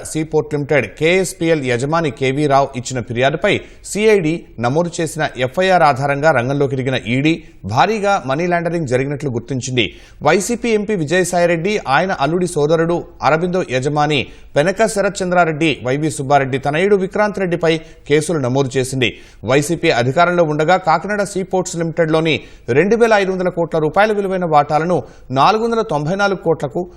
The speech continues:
కాకినాడ సెజ్లోని పదకొండు వందల తొమ్మిది కోట్ల విలువైన వాటాలను పన్నెండు కోట్లకు బలవంతంగా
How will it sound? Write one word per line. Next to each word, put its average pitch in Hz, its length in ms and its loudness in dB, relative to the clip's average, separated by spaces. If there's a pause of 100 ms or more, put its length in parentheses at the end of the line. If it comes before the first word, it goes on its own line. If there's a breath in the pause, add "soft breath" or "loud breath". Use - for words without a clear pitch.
(120)
కాకినాడ 175 400 2
సెజ్లోని 156 540 -2
పదకొండు 151 380 -2
వందల 214 200 0
తొమ్మిది 175 320 -2
కోట్ల 185 500 2
విలువైన 156 340 -2
వాటాలను 175 480 0 (160)
పన్నెండు 151 280 0
కోట్లకు 160 580 -4
బలవంతంగా 180 680 2